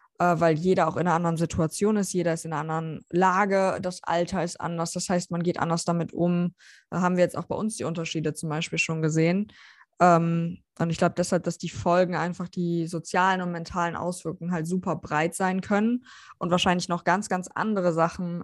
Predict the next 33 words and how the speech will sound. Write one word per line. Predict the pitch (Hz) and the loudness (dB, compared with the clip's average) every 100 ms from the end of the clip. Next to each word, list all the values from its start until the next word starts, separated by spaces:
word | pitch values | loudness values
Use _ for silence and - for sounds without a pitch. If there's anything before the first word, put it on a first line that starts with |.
| - | -4
ähm, | 165 165 | -4 -2
passieren | - 175 - 170 | -4 -4 -4 -4
können, | 180 165 | -2 -4
als | 160 | -4
das, | 156 | -4
was | 160 - | -4 4
wir | 175 | 6
jetzt | 151 | 6
erzählt | 143 - 147 139 170 | 2 -2 0 0 0
haben. | 147 151 208 220 - - - - - _ _ _ _ - | 0 0 -2 -4 -12 -20 -20 -20 -20 _ _ _ _ 2
Ähm, | 185 180 135 | 4 4 2
aber | 160 170 | 4 4
es | 170 | 4
halt | 180 165 _ - | 0 -2 _ -6
super | 180 190 | -4 -2
schwerwiegend | 180 - 170 160 165 165 - | -2 2 2 2 -2 -6 -4
ist | 180 196 - - | -4 -4 -8 -12
und | - 170 - | -6 -4 0
einen | 170 170 165 | 2 2 0
sehr, | 165 185 196 | 2 2 4
sehr | 190 190 | 2 0
stark | - 175 170 | 2 0 0
beeinträchtigt, | - 175 185 - 165 - 175 | -2 -2 -4 -4 -6 -6 -6
auch | 160 170 | -4 0
wenn | 170 | 0
man's | 165 | 0
vielleicht | - 165 - | -2 -6 -4
in | 175 | -2
der | 160 | 0
Situation | 165 - 160 - 160 156 | 0 -4 -6 -4 -4 0
gar | 147 | 0
nicht | 156 170 | 0 -2
als | 151 - - - _ | -4 -4 -16 -20 _